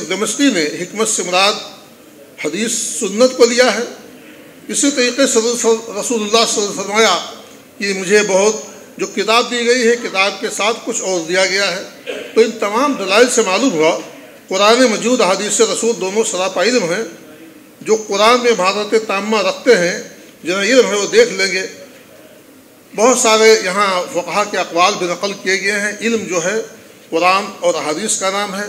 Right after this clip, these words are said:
اس کے سوا جو چیز ہے وہ علم نہیں ہے، اس کو شیطانی وساوس، بدعت، جہل،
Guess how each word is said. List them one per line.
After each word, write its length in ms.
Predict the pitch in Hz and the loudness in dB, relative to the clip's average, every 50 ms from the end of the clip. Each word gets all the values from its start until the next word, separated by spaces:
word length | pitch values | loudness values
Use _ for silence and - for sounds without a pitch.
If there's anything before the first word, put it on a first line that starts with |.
| - | -10
اس 160 | - 156 - | -10 -10 -10
کے 140 | - - 226 | -6 -4 -4
سوا 320 | - - 190 180 190 196 190 | -4 -2 -2 0 0 0 0
جو 140 | 165 170 170 165 | -2 -4 -6 -6
چیز 220 | 208 196 190 175 | -8 -10 -8 -6
ہے 200 | 165 190 226 247 233 - - - - - - - - | -2 0 0 0 -2 -4 -10 -16 -18 -20 -20 -14 -12
وہ 100 | - 175 | -10 -6
علم 300 | 185 247 262 277 254 254 | -4 0 0 0 2 2
نہیں 200 | 269 240 254 247 | 2 2 2 2
ہے، 180 | 190 165 160 165 - - - - - - - - - - | 2 2 2 0 0 -4 -10 -16 -20 -20 -20 -20 -20 -10
اس 240 | - 190 185 - - | -8 -6 -4 -2 -2
کو 440 | 202 196 190 185 180 165 147 139 - - - - - - - - - - - - - - - - - - - - - - - - - - - - - - - - - - - - - - - - | 0 0 2 2 4 2 2 0 -4 -10 -18 -20 -16 -14 -14 -14 -12 -12 -12 -12 -10 -10 -14 -16 -16 -16 -18 -20 -20 -20 -20 -20 -20 -20 -20 -20 -20 -20 -20 -20 -20 -20 -20 -20 -20 -20 -12 -8
شیطانی 640 | - - 180 190 185 185 185 190 196 214 214 180 180 | -4 -2 -2 -2 0 0 0 0 0 -2 -2 -2 -2
وساوس، 640 | 170 - 180 170 170 175 190 196 185 - - - - - | 0 2 2 2 2 0 -2 -4 -4 -6 -8 -10 -10 -8
بدعت، 440 | 143 165 160 170 170 175 180 185 180 - - - - - - - - - - - - - | -4 0 2 4 6 6 6 4 2 -2 -10 -16 -20 -20 -20 -20 -20 -20 -20 -20 -18 -8
جہل، 380 | 139 180 170 175 185 180 180 | -4 -2 2 4 4 4 2